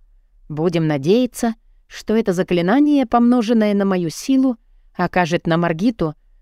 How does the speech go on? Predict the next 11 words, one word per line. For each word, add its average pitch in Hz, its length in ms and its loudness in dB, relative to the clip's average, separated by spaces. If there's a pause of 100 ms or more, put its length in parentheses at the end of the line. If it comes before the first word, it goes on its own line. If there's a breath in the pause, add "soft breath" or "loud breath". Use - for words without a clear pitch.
самое 247 600 2
что - 180 -2
ни 220 120 4
на 220 80 2
есть 220 400 -2
пагубное 214 640 0
воздействие. 165 920 -2 (680)
Услышав, 156 500 -2
как - 220 -4
тренькнул 180 600 -2
мобильный, 165 720 0